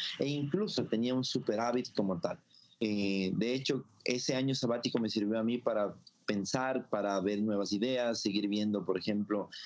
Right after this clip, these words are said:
eh, salir a hacer cursos en el exterior, eh, conocer personas,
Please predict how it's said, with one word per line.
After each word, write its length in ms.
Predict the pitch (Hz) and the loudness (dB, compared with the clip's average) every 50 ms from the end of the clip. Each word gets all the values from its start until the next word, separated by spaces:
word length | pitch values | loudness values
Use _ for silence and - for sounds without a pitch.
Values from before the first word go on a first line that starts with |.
| - - - | -12 -6 -4
eh, 380 | - 107 98 98 98 92 95 | -2 0 0 0 0 0 0
salir 500 | 98 - - 113 107 117 131 147 147 131 | 0 0 0 0 2 2 2 2 2 2
a 60 | 120 104 | 0 0
hacer 240 | - - 110 104 | 0 0 -2 0
cursos 420 | - - 120 110 - - 110 95 98 | 0 0 0 0 0 0 0 0 0
en 100 | 95 95 | 2 2
el 80 | 92 92 | 2 0
exterior, 720 | 87 - - - 104 107 120 131 135 139 135 131 127 120 - - - - - - - | -2 -2 -2 0 0 2 2 2 2 2 2 0 0 -2 -4 -8 -10 -12 -8 -4 -2
eh, 340 | 104 104 101 98 95 95 90 - | 0 0 2 2 2 0 0 0
conocer 480 | - 113 104 101 95 - - 110 107 - | 0 0 0 0 0 0 -2 -2 -2 0
personas, 760 | - - 95 - - 139 135 135 131 123 120 120 120 117 | -2 -2 0 0 0 0 2 2 2 2 2 0 -2 -4